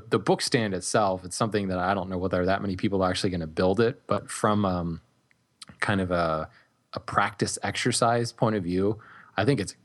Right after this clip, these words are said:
killer project 'cause it's very straightforward, just one board, and you turn it into this cool little hinge thing. It's just kind of an engineering marvel. But, uh, if you haven't read the article, I highly advise reading it. Um, I mean, obviously I'm a fan of Roy Underhill, but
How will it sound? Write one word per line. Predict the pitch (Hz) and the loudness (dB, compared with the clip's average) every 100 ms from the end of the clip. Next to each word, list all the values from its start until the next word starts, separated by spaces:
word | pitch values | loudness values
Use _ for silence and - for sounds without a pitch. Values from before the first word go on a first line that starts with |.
| _ - | _ -6
killer | - 117 82 | 0 0 0
project | - 98 92 - - | 2 0 0 -8 -10
'cause | - 92 | -6 -4
it's | 92 | -4
very | 110 135 151 | 0 2 2
straightforward, | 135 113 - 92 87 85 - | 2 0 0 0 0 -2 -6
just | - | -10
one | 87 101 123 | -2 2 2
board, | 107 95 87 - - - - _ - | 2 2 0 -6 -16 -20 -20 _ -6
and | 90 87 | -4 -2
you | 92 | 0
turn | - 101 | 2 2
it | 98 | 2
into | 98 | 2
this | 90 90 | 2 0
cool | - 101 | 2 2
little | 98 92 | 4 2
hinge | - 104 104 - | 2 2 2 0
thing. | 90 78 80 | -2 -2 -6
It's | 90 | -4
just | 104 - | -4 -2
kind | 113 | 0
of | 98 | 0
an | 98 | 0
engineering | 107 104 98 98 90 87 | 2 2 2 2 2 2
marvel. | 90 92 87 78 - - - - - - | 4 2 0 -4 -6 -14 -16 -18 -8 2
But, | 98 95 | 2 4
uh, | 98 95 | 2 2
if | 107 | 2
you | 127 | 2
haven't | 196 117 | 2 0
read | 110 | 0
the | 95 90 | 0 0
article, | 90 87 87 | 0 -2 -4
I | 92 | -4
highly | - 131 123 107 92 _ _ - | 0 2 2 0 -4 _ _ -10
advise | 98 87 92 95 95 87 | -10 -2 0 2 0 -2
reading | 87 92 101 | -2 0 0
it. | 104 104 - | -2 -4 -8
Um, | 92 87 85 | -6 -6 -6
I | 90 | -4
mean, | 90 87 82 - | -2 -2 -6 -2
obviously | 113 120 120 113 98 | 0 2 0 0 0
I'm | 92 | -2
a | 87 | -2
fan | - 98 90 | -2 -2 0
of | |
Roy | 90 90 90 | 0 2 2
Underhill, | 95 101 98 | 0 2 2
but | 92 85 | 2 -2